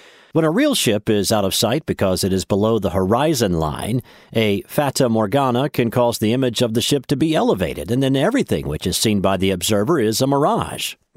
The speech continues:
However, if the real ship is still above the horizon, the image of it can be duplicated many times and elaborately distorted by a fata morgana.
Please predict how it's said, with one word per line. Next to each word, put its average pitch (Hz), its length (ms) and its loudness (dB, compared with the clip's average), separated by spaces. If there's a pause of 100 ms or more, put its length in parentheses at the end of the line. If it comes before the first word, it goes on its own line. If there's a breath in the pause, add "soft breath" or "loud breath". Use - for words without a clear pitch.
(140)
However, 165 500 0
if 170 160 -2
the 151 120 2
real 240 360 0
ship - 380 0
is 156 120 2
still 170 360 -2
above 139 440 -2
the 143 120 2
horizon, 147 640 0 (420 loud breath)
the 127 160 2
image 202 260 0
of 139 160 2
it - 160 -4
can 139 160 0
be 139 140 0
duplicated 123 680 0
many 135 280 0
times 113 560 -2
and 127 260 -2
elaborately 117 720 0
distorted 110 560 -2
by 95 180 0
a 87 140 -2
fata 95 380 -2
morgana. 85 640 -4